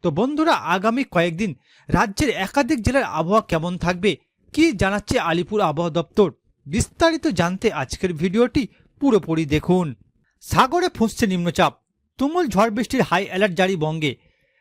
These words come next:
বৃষ্টিতে ভাসবে বঙ্গ, জানাচ্ছে আবহাওয়া দপ্তর। জানা যাচ্ছে বন্ধুরা, পূর্ব ঝাড়খণ্ড এবং পার্শ্ববর্তী অঞ্চলের ওপরে যে ঘূর্ণাবর্ত তৈরি হয়েছিল, তা বর্তমানে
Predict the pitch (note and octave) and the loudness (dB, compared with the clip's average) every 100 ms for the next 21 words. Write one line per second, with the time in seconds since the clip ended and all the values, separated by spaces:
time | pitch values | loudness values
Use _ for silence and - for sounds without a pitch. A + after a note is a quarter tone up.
0 | _ C#3+ C#4+ - F4+ F#4 G3+ A#3+ C4 G3 | _ 2 2 2 0 0 2 0 0 -2
1 | F#3 F3+ E3+ A#2+ _ _ _ A#2+ E3+ F3 | 0 0 -2 -4 _ _ _ -6 0 0
2 | F3 A#3 E3+ D3 E3+ D#3+ D#3 F3+ D3 - | 0 -2 -2 0 0 0 -2 -2 -4 -4
3 | _ _ _ _ _ _ C#3+ C3 A#3+ E4+ | _ _ _ _ _ _ -8 0 0 0
4 | F4+ F#4 C#4+ C#4+ D4 E4 - G#3 G3+ A#3 | 0 0 0 -2 0 0 0 -4 0 0
5 | D#3 F3 G#3+ G3+ C#3 _ _ - G#3 D#4 | 0 0 2 0 -2 _ _ -8 -2 -2
6 | - F#3+ - A#3+ G#3+ A3 A3 F3 E3+ G3+ | 2 2 2 -2 -2 -2 -2 -2 -2 -2
7 | G#3 F#3+ D#3+ A3+ F3 _ _ D3 D3 A#3+ | -2 -4 0 0 0 _ _ -16 -4 0
8 | C#4 D#3 G3 G3+ F#3 G3+ B3 F#3+ E3 D#3+ | 0 0 0 0 0 0 -2 0 0 0
9 | F#3 F3+ G#3+ C3 _ _ _ _ - D#4+ | -2 0 -2 -2 _ _ _ _ 2 2
10 | B3+ C4+ - C4+ E4 | 4 0 0 -4 -4